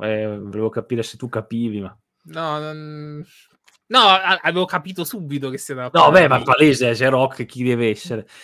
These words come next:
Speaker 1: Però era proprio la di-, la dinamica che ti portava a questo concepimento che mi disturbava.
Speaker 2: Quando, io immagino sempre, ma questo secondo me è un tipo di lavoro che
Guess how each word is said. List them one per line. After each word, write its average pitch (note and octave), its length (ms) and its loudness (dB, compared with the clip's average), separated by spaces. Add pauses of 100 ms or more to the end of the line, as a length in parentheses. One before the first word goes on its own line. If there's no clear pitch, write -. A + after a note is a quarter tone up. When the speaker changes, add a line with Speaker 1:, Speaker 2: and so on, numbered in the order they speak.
(140)
Speaker 1:
Però D#3 340 8
era A#2+ 180 4
proprio C3 400 2
la B2+ 140 2
di-, C#3 100 -6
la C#3+ 140 0
dinamica D3 500 -4
che B2+ 120 -14
ti A#2+ 120 -16
portava B2 720 -8 (240)
a G#2 140 -20
questo G#2 720 -10
concepimento A2 1000 -10
che F#2 200 -16
mi E2+ 300 -16
disturbava. - 720 -20 (2500)
Speaker 2:
Quando, D3 300 -8
io C#3+ 580 -4
immagino D3 520 -10
sempre, B2 400 -16
ma C3 160 -14
questo D#3+ 300 -16
secondo B2+ 220 -14
me D3 80 -10
è C#3 40 -12
un B2+ 160 -18
tipo C#3+ 280 -14
di C3 80 -12
lavoro C3 280 -10
che A#2 160 -16